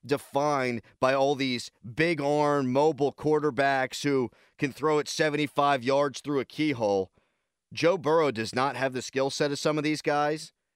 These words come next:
and yet he'll beat you with the big play. He'll kill you death by a thousand cuts. Whatever's there, he's gonna take. He's very smart. He's accurate. And he's gonna be a thorn in the Steelers' side for a long time. And not just the Steelers, but the rest of the N F L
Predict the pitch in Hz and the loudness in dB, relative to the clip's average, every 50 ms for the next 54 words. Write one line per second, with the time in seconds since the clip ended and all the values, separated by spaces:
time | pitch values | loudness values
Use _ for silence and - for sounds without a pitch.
0 | _ _ - 123 123 123 131 139 135 131 - _ _ _ _ _ _ _ _ _ | _ _ -4 -2 0 2 2 2 2 0 -2 _ _ _ _ _ _ _ _ _
1 | _ _ _ _ _ 135 151 151 107 151 170 160 - 165 156 - 147 120 147 147 | _ _ _ _ _ 0 0 2 2 0 0 0 0 -2 -2 -2 0 0 0 0
2 | 120 - - 127 135 143 147 156 147 - - 131 147 - - 156 151 156 147 131 | 0 -4 -2 0 2 2 2 0 -2 -4 -6 -6 -6 -4 -2 0 0 2 0 0
3 | 113 139 143 139 - - 143 135 131 117 131 131 139 139 127 123 120 - 131 131 | 2 0 0 0 0 0 2 2 2 2 2 2 2 2 0 -4 -8 -4 -2 -2
4 | 139 131 - 95 104 120 135 147 135 147 143 120 - 139 139 143 131 117 139 139 | -2 -2 -6 -6 -2 0 0 0 2 0 -2 0 0 0 0 0 0 0 -2 -4
5 | 120 - 143 127 117 - - 131 135 139 - _ - 113 120 107 - - 127 135 | -4 -4 -4 -4 -4 -6 -4 -4 -4 -4 -6 _ -12 -10 -10 -10 -6 -4 -2 -2
6 | 139 131 127 - - 117 135 135 135 131 - - 107 117 107 - - - 120 127 | 0 -2 -4 -6 -2 0 2 2 2 0 -2 -4 -8 -8 -8 -6 -4 -2 0 0
7 | 131 - - 135 135 135 135 135 - _ _ _ _ _ _ _ _ _ _ _ | 0 -2 -2 -2 0 0 0 -2 -4 _ _ _ _ _ _ _ _ _ _ _
8 | - 107 131 127 - 151 139 127 139 127 - - 135 135 135 131 127 117 - - | -6 -4 -4 -2 -2 -2 0 0 -2 -2 0 -2 0 0 0 0 -2 -4 -4 -2
9 | 131 131 123 123 117 - - 127 117 117 101 - 113 110 104 104 113 120 120 110 | -2 -2 0 -2 -2 -2 0 0 0 0 -2 -2 -2 -2 0 0 0 0 0 -2
10 | - - 139 139 147 - 196 226 202 147 120 113 - - - - - - - 165 | -2 -2 -2 -2 -2 -4 -4 -2 -2 -2 -2 -4 -6 -6 -8 -8 -6 -4 0 2
11 | 185 190 - - - 170 147 - - - - - 151 139 117 101 101 101 - - | 2 2 0 0 0 0 0 0 -4 -6 -6 -4 -4 -4 -4 -4 -6 -8 -4 -4
12 | 127 113 - 117 135 135 123 - - 117 117 113 110 104 98 - - 120 113 107 | -6 -4 -4 -2 -2 -2 -2 -4 -4 -2 -2 0 0 -2 -4 -4 -4 -2 -2 -2
13 | 95 85 | -2 -4